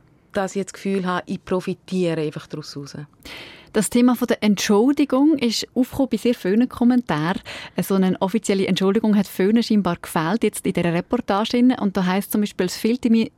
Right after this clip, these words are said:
Speaker 2: fehlten mir Aussagen wie, „Ich würde es gerne ungeschehen machen.“ Und es gibt etwas,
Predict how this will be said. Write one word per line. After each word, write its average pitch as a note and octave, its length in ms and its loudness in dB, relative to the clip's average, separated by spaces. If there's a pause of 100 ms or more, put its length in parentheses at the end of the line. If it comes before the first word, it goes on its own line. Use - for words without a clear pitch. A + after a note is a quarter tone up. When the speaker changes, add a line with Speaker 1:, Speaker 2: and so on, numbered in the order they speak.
(140)
Speaker 2:
fehlten A#3 360 2
mir G#3+ 180 2
Aussagen G#3 540 0
wie, G#3+ 160 2
„Ich F#3 200 -6
würde G#3+ 240 2
es - 220 -4
gerne F#3 380 2
ungeschehen A#3 580 4
machen.“ A3 380 0 (440)
Und G3 80 4
es F3+ 120 0
gibt - 260 -2
etwas, F#3+ 420 -2